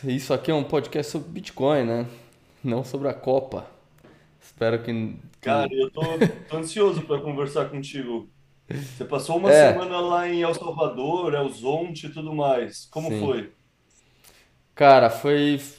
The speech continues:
Speaker 1: puta, foi animal, assim, por vários motivos, eu acho. Primeiro,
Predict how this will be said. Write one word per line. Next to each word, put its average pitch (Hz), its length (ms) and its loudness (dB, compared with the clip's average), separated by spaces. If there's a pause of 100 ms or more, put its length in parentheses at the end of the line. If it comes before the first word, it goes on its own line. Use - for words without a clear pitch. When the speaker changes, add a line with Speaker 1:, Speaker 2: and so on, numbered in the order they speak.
(200)
Speaker 1:
puta, 139 240 -6
foi 143 140 -8
animal, 135 460 4
assim, 107 260 -6 (440)
por 131 160 -2
vários 147 320 4
motivos, 135 600 -4
eu 101 140 0
acho. - 300 -4 (540)
Primeiro, 147 380 4